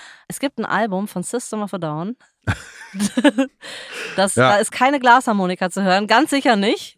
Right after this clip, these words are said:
Speaker 2: Es ist sogar ein Doppelalbum.
Speaker 1: Weißt du, wovon ich spreche?
Speaker 2: Ja.
Speaker 1: Mesmerized.
Speaker 2: Und Hypnotized.
Speaker 1: Und Hypnotized.
Speaker 2: Genau.
Speaker 1: Oh mein Gott, also hat es doch mit ihm zu tun.
Speaker 2: Ja,
Speaker 1: Weil ich
Speaker 2: also
Speaker 1: wollte jetzt recherchieren, was heißt Mesmerize auf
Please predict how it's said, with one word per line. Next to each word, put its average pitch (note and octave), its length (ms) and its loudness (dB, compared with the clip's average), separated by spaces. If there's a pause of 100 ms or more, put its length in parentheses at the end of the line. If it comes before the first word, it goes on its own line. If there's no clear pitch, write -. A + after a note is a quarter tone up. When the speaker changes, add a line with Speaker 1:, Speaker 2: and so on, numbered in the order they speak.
(160)
Speaker 2:
Es G2+ 140 2
ist A#2+ 140 2
sogar G2 240 4
ein F#2 140 -4
Doppelalbum. D2+ 840 0
Speaker 1:
Weißt D#4+ 280 4
du, F#4+ 40 -4
wovon F#4+ 140 4
ich F#4 80 -2
spreche? B3 180 6
Speaker 2:
Ja. D4 220 8
Speaker 1:
Mesmerized. G3 760 4
Speaker 2:
Und G#3 180 6
Hypnotized. - 720 2 (180)
Speaker 1:
Und E4+ 200 6
Hypnotized. B4 840 6
Speaker 2:
Genau. G#3+ 300 6 (100)
Speaker 1:
Oh G#4 260 8 (120)
mein D#4 120 4
Gott, D4+ 120 2
also C#4 220 4
hat D#4 120 6
es - 120 -4
doch G4 180 6
mit G4 160 -4
ihm D4 160 2
zu C4+ 100 -6
tun. A3+ 260 0
Speaker 2:
Ja, B2 120 6
Speaker 1:
Weil - 80 4
ich - 60 0
Speaker 2:
also D4+ 100 8
Speaker 1:
wollte D4+ 120 6
jetzt C#4 160 -2
recherchieren, C#4 540 0
was G#3 200 -4
heißt A3+ 200 -4
Mesmerize A3 520 -2
auf - 160 -12